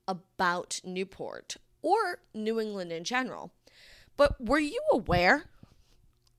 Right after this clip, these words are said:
that there were black governors of the New England states?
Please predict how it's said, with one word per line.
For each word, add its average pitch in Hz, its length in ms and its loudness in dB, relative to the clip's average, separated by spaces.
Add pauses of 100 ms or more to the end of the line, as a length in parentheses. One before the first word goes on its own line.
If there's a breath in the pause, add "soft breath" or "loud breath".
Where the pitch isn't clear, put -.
that 196 340 8
there 220 200 8
were 226 160 6
black 185 560 6
governors 185 800 2 (560)
of 202 200 6
the 196 60 2
New 185 160 6
England 175 360 0
states? - 560 -2